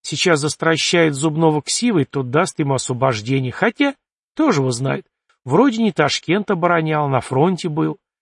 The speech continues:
Но надо с этим разобраться обязательно, пока не поздно. Если есть препятствия, то поменяем. Под благовидным предлогом, конечно, зачем человеку жизнь портить? Перед въездом на аэродром нас, конечно, остановили для проверки документов.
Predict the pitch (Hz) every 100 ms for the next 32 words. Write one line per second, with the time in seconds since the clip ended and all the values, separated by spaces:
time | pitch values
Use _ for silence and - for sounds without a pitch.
0 | _ - 160 190 214 - 214 208 202 220
1 | 190 175 - 156 175 165 139 - 143 -
2 | 160 170 202 - 160 131 127 147 _ _
3 | - 147 151 156 151 - 143 131 143 214
4 | - 165 - - 143 131 123 123 143 180
5 | 190 _ - 156 151 147 151 147 139 131
6 | 139 135 254 220 135 131 123 - 131 180
7 | - 127 - 143 127 - 120 147 113 -
8 | 139 123 - - - _ _ _ _ _
9 | _ _ _ _ _ _ _ _ _ _
10 | _ _ _ - 175 185 226 262 226 208
11 | 208 208 196 254 214 190 - 180 190 -
12 | 147 - 147 147 214 175 135 135 135 147
13 | - 135 131 160 135 123 - 139